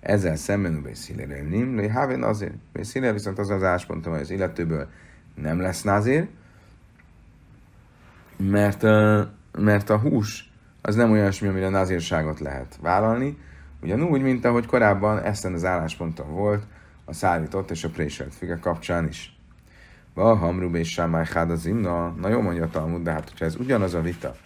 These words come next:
mint amiről korábban szó volt a szárított meg a préselt füge kapcsán, akkor mi szükség van ezt még egyszer mondani? Ezt már egyszer mondtuk. Amar Rava, tártit lasz.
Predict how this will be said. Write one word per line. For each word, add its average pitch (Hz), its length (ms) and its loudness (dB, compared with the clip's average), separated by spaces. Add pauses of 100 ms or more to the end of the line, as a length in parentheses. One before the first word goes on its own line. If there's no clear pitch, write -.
(500)
mint 90 160 -6
amiről 85 280 -2
korábban 92 440 2
szó 98 240 -2
volt 80 240 -2
a 82 60 -10
szárított 85 580 -2
meg 69 140 -6
a - 40 -8
préselt 82 440 -6
füge - 240 -14
kapcsán, - 560 -8 (640)
akkor 73 120 -6
mi 101 140 4
szükség 113 440 0
van 92 140 -2
ezt 85 160 -6
még 98 180 0
egyszer 101 280 -2
mondani? 101 420 -2 (140)
Ezt - 140 -20
már 82 120 -4
egyszer - 220 -2
mondtuk. 110 380 0 (1400)
Amar 92 300 4
Rava, 90 500 4
tártit 110 500 2
lasz. 85 480 0